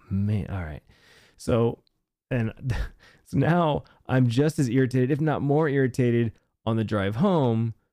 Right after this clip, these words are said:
from the track than my drive to the track. And I'm just like, "What a colossal waste of my day." Like, again, love talking with my in-laws,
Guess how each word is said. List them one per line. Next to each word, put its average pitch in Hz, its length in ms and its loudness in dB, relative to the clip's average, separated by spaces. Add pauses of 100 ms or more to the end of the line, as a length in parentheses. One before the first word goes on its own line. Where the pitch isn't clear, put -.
(100)
from 110 120 -2
the 101 60 -2
track 90 420 -4
than 104 400 -2
my 104 160 -2
drive 95 520 -4 (200)
to 160 180 0
the 117 80 2
track. - 480 -8 (840)
And 131 160 2
I'm 135 160 2
just 120 240 -2
like, 117 260 0 (280)
"What 147 200 -2
a 165 60 0
colossal 127 840 -2
waste 107 360 -2
of 98 100 -8
my 98 160 -4
day." 127 340 0
Like, 107 300 -4 (500)
again, 147 400 0 (220)
love 127 300 2
talking 156 240 0
with - 20 2
my 190 80 2
in-laws, 117 540 0